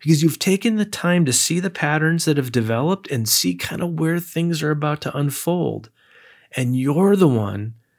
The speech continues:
who can give everybody that one week head start, right? And it's like, but it's, it's ta-, it's just like the do be have thing. You gotta take the time to do the work to become the person that has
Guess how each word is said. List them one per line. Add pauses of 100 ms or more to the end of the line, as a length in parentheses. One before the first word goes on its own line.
(340)
who
can
give
everybody
that
one
week
head
start, (800)
right? (380)
And
it's
like, (340)
but
it's,
it's
ta-,
it's
just
like
the
do
be
have
thing. (340)
You
gotta
take
the
time (380)
to
do
the
work (340)
to
become (240)
the
person (300)
that
has